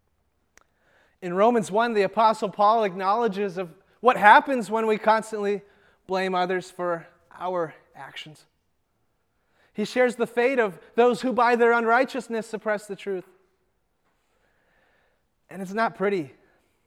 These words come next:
In Romans one twenty-two, he says, "Though they know God's righteous decree that those who practice such things deserve to die,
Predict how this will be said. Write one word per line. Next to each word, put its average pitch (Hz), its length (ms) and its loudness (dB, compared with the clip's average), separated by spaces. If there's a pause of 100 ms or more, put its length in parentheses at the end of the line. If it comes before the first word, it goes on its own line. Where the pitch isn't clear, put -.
(500)
In 170 140 -10
Romans 208 320 -2
one 214 200 -2
twenty-two, 220 500 -6
he 208 100 -2
says, 202 340 -2 (200)
"Though 233 260 6
they 311 200 6
know 277 260 4
God's 240 420 4
righteous 233 400 0
decree 202 580 -4 (460)
that 196 180 0
those 226 240 6
who 269 100 -2
practice 233 460 2
such 220 300 -2
things 214 360 -2
deserve 214 560 2 (200)
to 208 200 -4
die, 190 640 4